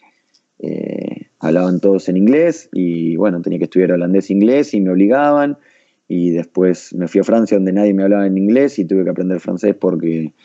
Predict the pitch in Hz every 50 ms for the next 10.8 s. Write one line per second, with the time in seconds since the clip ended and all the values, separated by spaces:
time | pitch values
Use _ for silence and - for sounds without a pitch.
0 | _ _ _ _ - 85 - - 95 82 82 87 90 90 90 90 92 98 110 127
1 | 143 151 151 151 151 151 - _ _ _ 110 104 - 131 131 143 160 165 156 -
2 | - - 135 127 123 123 127 135 143 139 143 135 123 - - _ _ _ _ _
3 | _ _ - 113 107 107 107 101 117 117 117 110 - 151 143 - - - 135 127
4 | 127 135 139 135 _ _ _ _ - 101 98 101 107 110 113 110 107 101 98 95
5 | 92 90 90 87 95 95 98 98 98 - 113 117 117 127 127 127 127 123 123 -
6 | _ _ _ _ _ _ _ _ - 98 92 90 87 87 90 - 95 90 90 110
7 | 107 101 - - 92 92 98 101 101 113 92 - - _ _ _ _ _ _ _
8 | _ _ _ _ _ _ _ _ 82 90 90 87 85 85 82 82 80 80 80 80
9 | 78 78 78 - - - - 95 92 98 110 110 110 113 123 123 120 107 101 98
10 | 101 98 95 92 92 95 87 - 95 - - - 82 80 80 -